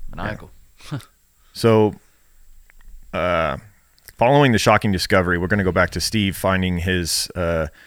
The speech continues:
Speaker 1: going to his son's apartment and finding Julie's body, uh, murdered with, you know, all the theatrics around it as well. He says, quote, "Obviously there's a dead woman in my son's apartment and he's missing. He's gone. I'm not stupid.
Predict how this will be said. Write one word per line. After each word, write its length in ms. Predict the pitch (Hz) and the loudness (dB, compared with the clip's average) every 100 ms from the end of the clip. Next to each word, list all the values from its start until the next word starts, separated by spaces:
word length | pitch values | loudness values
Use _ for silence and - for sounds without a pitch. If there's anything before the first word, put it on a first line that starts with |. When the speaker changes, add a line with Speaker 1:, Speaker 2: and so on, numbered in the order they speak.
| - - | -20 -6
Speaker 1:
going 200 | 104 95 | -2 0
to 80 | 95 | 0
his 120 | 90 | 0
son's 200 | 104 90 | -2 -2
apartment 420 | 82 98 92 95 | -2 0 0 0
and 120 | 87 | -4
finding 560 | - 92 90 87 85 80 | -4 -4 -2 -2 -4 -6
Julie's 360 | 87 101 92 82 | -4 -2 0 -2
body, 440 | - 90 90 85 - - - - _ _ _ | 0 2 2 -2 -6 -18 -20 -20 _ _ _
uh, 400 | - 80 78 73 - | -6 -4 -2 -4 -4
murdered 500 | 95 98 92 90 78 | -2 0 0 0 -2
with, 340 | 85 - - - | -4 -6 -14 -12
you 80 | 90 | -8
know, 100 | 85 | -4
all 140 | 82 90 | -2 -2
the 80 | |
theatrics 600 | 82 95 90 - 90 - 85 | -2 0 0 0 -4 -6 -4
around 320 | 90 92 87 | -2 0 0
it 120 | 82 | -2
as 120 | 80 | -2
well. 280 | 87 92 87 | 0 2 2
He 80 | 90 | 0
says, 240 | - 90 | -2 -4
quote, 260 | - 107 104 | 0 2 4
"Obviously 420 | 110 131 120 123 | 4 4 4 2
there's 160 | 101 98 | 2 0
a 60 | |
dead 200 | 87 107 | 2 2
woman 260 | 104 107 101 | 2 2 2
in 80 | 95 | 2
my 100 | 87 | 0
son's 260 | - 104 | 0 -2
apartment 480 | 92 - 90 85 80 - | 0 0 0 -2 -6 -4
and 140 | 95 | -2
he's 180 | 101 95 | 0 0
missing. 400 | 95 87 85 80 - _ | 0 -2 -4 -6 -10 _
He's 240 | 113 104 | -2 0
gone. 380 | 107 98 90 87 - | 2 2 0 -2 -2
I'm 100 | 101 | 0
not 180 | 101 | 0
stupid. 440 | - 104 90 82 | 0 -2 0 -2